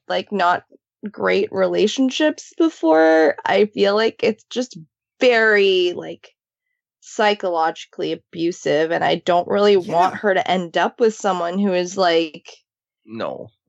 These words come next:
Speaker 3: I
Speaker 1: like
Speaker 3: want them just
Speaker 1: that.
Speaker 3: to
Speaker 1: Like,
Speaker 3: understand each
Speaker 1: what?
Speaker 3: other by the end of it.
Speaker 1: Yeah,
Speaker 3: Like, she,
Speaker 1: like,
Speaker 3: she
Speaker 1: I
Speaker 3: has, they both have compassion for one another in a certain, from a certain sense. Like,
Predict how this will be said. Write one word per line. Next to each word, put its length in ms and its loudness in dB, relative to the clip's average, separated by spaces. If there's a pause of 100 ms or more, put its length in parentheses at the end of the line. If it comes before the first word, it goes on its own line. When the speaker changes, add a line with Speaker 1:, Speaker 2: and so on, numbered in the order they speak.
(200)
Speaker 3:
I 60 2
Speaker 1:
like 80 2
Speaker 3:
want 140 4
them 100 0
just 260 2
Speaker 1:
that. 140 -2
Speaker 3:
to 60 -10
Speaker 1:
Like, 180 2
Speaker 3:
understand 580 -2
each 160 -12
Speaker 1:
what? 40 -4
Speaker 3:
other 140 -6
by 140 -8
the 100 -8
end 140 -8
of 80 -14
it. 120 -12 (1040)
Speaker 1:
Yeah, 360 -4
Speaker 3:
Like, 100 -4
she, 140 -4
Speaker 1:
like, 140 2
Speaker 3:
she 180 2
Speaker 1:
I 160 -2
Speaker 3:
has, 140 -4
they 120 -2
both 220 -4
have 160 -4
compassion 500 -6
for 140 -12
one 100 -6
another 320 -6
in 80 -8
a 40 -10
certain, 360 -8
from 180 -8
a 40 -4
certain 260 -4
sense. 380 -6
Like, 200 -6